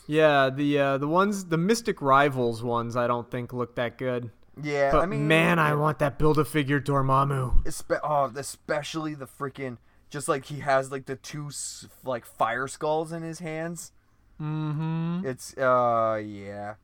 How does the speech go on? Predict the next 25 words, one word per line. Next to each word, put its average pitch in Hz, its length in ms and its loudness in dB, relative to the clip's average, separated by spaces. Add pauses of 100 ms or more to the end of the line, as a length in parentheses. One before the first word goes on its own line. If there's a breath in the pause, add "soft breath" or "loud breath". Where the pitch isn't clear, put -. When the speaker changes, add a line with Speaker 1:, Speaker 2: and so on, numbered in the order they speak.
(140)
Speaker 2:
I'm 123 80 -16
gonna 113 200 -12
need 107 280 -12
that. 104 300 -8 (1000)
You 160 120 -6
know 214 80 0
what 190 180 4
Speaker 1:
Yep. 127 240 -2
Speaker 2:
needs 139 160 -12
to 156 140 -12
just 160 200 -8
come 147 200 -6
out 143 100 2
right 120 300 -4
now? 120 420 -2 (680)
It's 131 160 -6
just 160 180 -2
the 147 140 -8
Speaker 1:
Hmm. 147 80 -4
Speaker 2:
entire, 160 580 2
uh, 123 220 4 (120)
Batman 131 600 0 (240)
Tellta-, 127 760 -2
uh, 113 300 0 (140)
Telltales. 117 880 -4